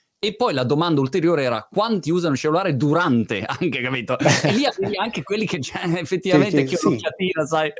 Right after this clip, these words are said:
Speaker 1: che non si sa
Speaker 2: Eh.
Speaker 1: mai che mi perdo una news. Cioè, siamo a un livello veramente
Speaker 2: Sì.
Speaker 1: di rincoglionimento così. Però se uno al solito riesce a prendere il lato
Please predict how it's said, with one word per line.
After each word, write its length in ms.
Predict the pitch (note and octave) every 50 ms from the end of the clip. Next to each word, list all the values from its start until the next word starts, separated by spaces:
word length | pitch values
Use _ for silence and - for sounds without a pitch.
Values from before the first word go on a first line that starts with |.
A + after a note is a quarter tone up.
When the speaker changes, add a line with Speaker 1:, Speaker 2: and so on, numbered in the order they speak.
| - E3+ E3+ F3 F3+ F3 E3+ F3 D3+
Speaker 1:
che 120 | - - D#3+
non 120 | E3 E3
si 120 | - - D#3
sa 140 | - - D3+
Speaker 2:
Eh. 60 | D3
Speaker 1:
mai 220 | D3 D3+ D#3 E3 C#3+
che 100 | - D#3
mi 140 | C#3+ C#3 B2+
perdo 300 | - E3 D#3+ D3+ C#3+ D#3
una 160 | D3+ D3+ D3+
news. 300 | D3+ D3+ D#3+ D#3 C#3+ - -
Cioè, 240 | - - F3+ C#3 G#2
siamo 260 | - - E3+ E3 D3+
a 20 | D3+
un 60 | D#3
livello 500 | E3+ F3+ C#3 C3+ C3 C#3+ D#3+ D3+ C#3 A2 -
veramente 380 | G#2 G#2+ G#2 G2+ A2 A2+ A#2
Speaker 2:
Sì. 60 | G#2+
Speaker 1:
di 100 | A#2 B2 A#2+
rincoglionimento 760 | G#2+ G2 F#2 - - G2 G2 G2+ G2+ A2+ C#3+ C3+ A2+ - F#2+
così. 260 | - G2 F2+ F2 F2 - _
Però 300 | - B3 B3+ G#3 - -
se 160 | - - -
uno 360 | F3+ A3 A3+ G3+ E3 - - _ _ _
al 160 | - C3 A#2+
solito 340 | - - D#3+ D#3 A#2+ - G#2+
riesce 240 | G#2 A2 A2 - -
a 40 | G#2+
prendere 520 | - - C3+ C3+ C3+ B2 A2 A2 G#2 G2 -
il 160 | - A2 G#2
lato 580 | A2 A#2 A#2+ C3 - - B2+ A#2 A2+ G#2 G2